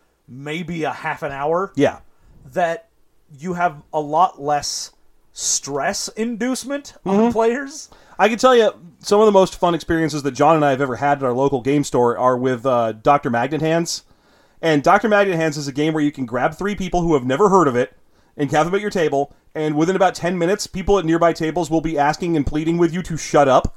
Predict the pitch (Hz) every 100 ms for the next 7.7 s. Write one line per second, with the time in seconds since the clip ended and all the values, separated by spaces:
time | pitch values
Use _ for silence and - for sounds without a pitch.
0 | - - 208 - - 180 170 175 190 180
1 | 170 165 160 156 127 135 147 160 175 165
2 | 160 165 156 147 143 151 135 - 110 87
3 | _ _ 185 147 - _ 160 180 180 175
4 | 175 - - _ _ _ _ _ _ 139
5 | 185 160 285 262 233 185 - 185 170 160
6 | 151 139 165 143 143 135 139 - - _
7 | 139 123 151 147 151 147